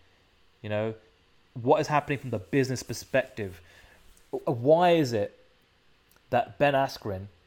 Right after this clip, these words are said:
got the biggest payday from an event like this, according to him, in his entire career?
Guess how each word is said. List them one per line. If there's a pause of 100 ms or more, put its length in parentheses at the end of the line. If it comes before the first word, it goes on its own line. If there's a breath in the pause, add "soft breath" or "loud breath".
(120)
got
the
biggest
payday (800)
from
an
event
like
this, (560)
according
to
him,
in
his
entire
career?